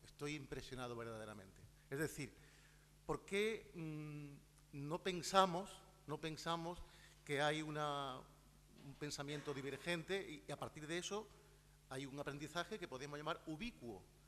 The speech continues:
Estamos interactuando todos. Yo estoy hablando con mi madre que está en, en Sevilla o en Huelva y estoy en Ámsterdam, en un viaje de, de estudios, ¿no? Es decir,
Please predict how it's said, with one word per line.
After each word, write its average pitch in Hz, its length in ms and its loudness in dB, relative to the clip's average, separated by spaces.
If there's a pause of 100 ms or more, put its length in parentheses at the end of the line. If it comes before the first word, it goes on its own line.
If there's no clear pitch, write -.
(440)
Estamos 175 520 -4
interactuando 175 840 0
todos. 147 540 -2 (340)
Yo 143 120 -6
estoy 185 260 -2
hablando 202 640 0
con 151 240 -2
mi 147 100 -4
madre 175 360 2
que 170 100 -4
está 156 420 4
en, 156 380 -4 (500)
en 151 220 -4
Sevilla 170 500 0
o 160 120 2
en 160 100 -2
Huelva 202 640 4 (320)
y 156 120 0
estoy 170 360 2
en 151 160 0
Ámsterdam, 123 480 -4
en 131 100 -6
un 151 140 -4
viaje 147 380 -2
de, 127 360 -4 (200)
de 127 160 -8
estudios, 104 560 -8
¿no? 127 100 -12 (920)
Es 156 80 0
decir, 160 440 -2